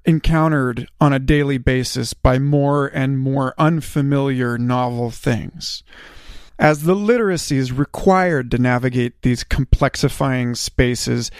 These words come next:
proliferate, and even as hyper-specialized individuals working in unprecedentedly intelligent and capable groups,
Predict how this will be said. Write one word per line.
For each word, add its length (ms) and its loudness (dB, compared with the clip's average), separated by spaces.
proliferate, 1200 0
and 160 2
even 300 0
as 260 -2
hyper-specialized 1300 0
individuals 800 0
working 440 2
in 240 -2
unprecedentedly 1400 2
intelligent 800 0
and 240 0
capable 580 0
groups, 880 -2